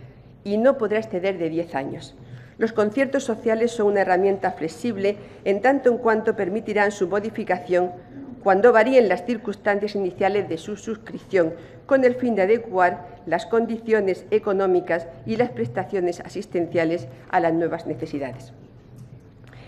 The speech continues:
En el caso de los servicios de precio concertado, se aplicará el régimen de precios públicos, por lo que en ningún caso la entidad concertadora podrá exigir el pago de un precio distinto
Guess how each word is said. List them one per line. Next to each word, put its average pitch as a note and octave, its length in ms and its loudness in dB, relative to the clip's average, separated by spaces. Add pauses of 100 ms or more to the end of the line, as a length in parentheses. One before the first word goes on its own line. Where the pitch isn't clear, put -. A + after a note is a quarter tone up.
En G#3+ 160 4
el G3+ 100 2
caso C4+ 240 2
de C#4 60 0
los - 140 4
servicios A3 720 0
de E3+ 100 0
precio G3+ 480 2
concertado, G3+ 720 4 (300)
se - 160 0
aplicará A3+ 520 6
el F#3+ 200 4
régimen G3 540 2
de E3 100 0
precios G#3+ 380 2
públicos, F3 680 -6 (400)
por A3 120 2
lo B3 100 6
que D4 80 2
en C#4+ 100 6
ningún C4 420 2
caso G3+ 480 2 (520)
la G#3+ 140 6
entidad A#3+ 320 4
concertadora A#3 880 4
podrá G3 240 0
exigir A#3+ 340 -4
el F#3+ 140 2
pago A3 280 4
de G#3 80 0
un G#3 140 -8
precio A3+ 240 0
distinto F#3+ 720 -2